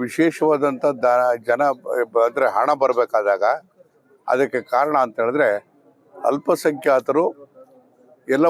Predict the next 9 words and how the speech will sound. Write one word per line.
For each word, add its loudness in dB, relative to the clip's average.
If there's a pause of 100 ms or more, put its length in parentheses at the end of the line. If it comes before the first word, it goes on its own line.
(120)
ಒಂದು -4
ಕಡೆಗೆ 0 (200)
ಅವಕಾಶ -2 (160)
ವಂಚಿತರಾಗಿರ್ತಕ್ಕಂಥ -4 (180)
ಜನರೇನಿದಾರಲ್ಲ, -2 (720)
ಅವರಿಗೆ 0
ಸೌಲಭ್ಯವನ್ನು 2 (100)
ಕೊಡೋದಕ್ಕೋಸ್ಕರ -2 (920)
ಇವತ್ತು 0